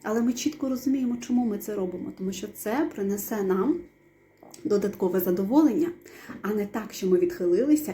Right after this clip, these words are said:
і починаємо картати себе, і починаємо мучити себе, починаємо сварити себе за те, що ми десь не втрималися. Тому,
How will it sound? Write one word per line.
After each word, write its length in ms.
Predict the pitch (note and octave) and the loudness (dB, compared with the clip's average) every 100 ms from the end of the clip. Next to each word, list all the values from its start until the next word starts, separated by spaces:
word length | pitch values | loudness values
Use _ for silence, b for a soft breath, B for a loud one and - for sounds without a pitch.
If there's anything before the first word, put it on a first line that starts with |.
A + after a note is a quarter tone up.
| - | -8
і 40 | |
починаємо 480 | - G3 G#3 G3+ F#3+ | -10 -10 -6 -4 -4
картати 540 | G3+ G3 - B3 A#3 | -8 -8 -4 -2 -2
себе, 320 | F#3+ F#3+ - - | -4 -6 -10 -12
і 80 | - | -12
починаємо 440 | G3+ - G3 A3+ A3+ F3+ F#3+ | -10 -6 -4 -4 -6 -6 4
мучити 480 | C4+ D4+ A#3+ - | 6 6 2 -8
себе, 280 | G3+ - - - | -10 -10 -10 -14
починаємо 480 | - - A#3+ A#3+ G#3+ | -16 -12 -10 -8 -10
сварити 640 | F#3+ F3 G3 G3 C4 A3+ | -12 -6 -4 0 -2 -2
себе 300 | G#3 F#3 D3+ B2+ B B - | -8 -8 -10 -10 B B -10
за 180 | F#3+ G#3+ | -6 -6
те, 360 | - F#3+ A#3 | -4 -4 -4
що 220 | D4 - G#3 | -4 -6 -4
ми 200 | G#3 A3+ | -4 -2
десь 360 | F3+ G3+ - | -2 -2 0
не 100 | F#3+ | -2
втрималися. 680 | - A#3 A3+ F#3 F3+ - - B B B B - | -2 -2 0 -2 -4 -8 -16 B B B B -4
Тому, 460 | G#3+ A3+ D4 D4 | 0 4 8 6